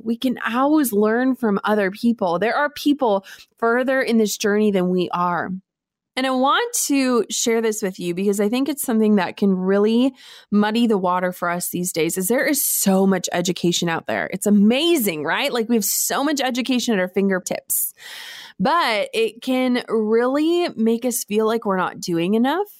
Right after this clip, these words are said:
like we don't have this magic code, like we don't have the secret sauce, like we don't have this roadmap that everyone else seems to have. And so when you are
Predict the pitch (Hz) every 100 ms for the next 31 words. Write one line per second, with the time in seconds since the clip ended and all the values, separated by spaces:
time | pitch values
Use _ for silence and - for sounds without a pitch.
0 | - 185 190 185 196 180 180 - 214 190
1 | 180 196 196 180 - 180 170 170 - -
2 | 180 180 262 349 392 - - - 180 190
3 | 202 196 208 190 190 175 - 247 294 285
4 | 294 294 320 - 214 202 185 160 208 190
5 | 175 190 185 202 240 269 294 294 240 180
6 | 175 202 202 185 196 - 202 196 180 -
7 | 214 233 202 160 - - - - _ 226
8 | 233 254 247 - 214 233 233 233 277 330
9 | 392 - 220 220 220 220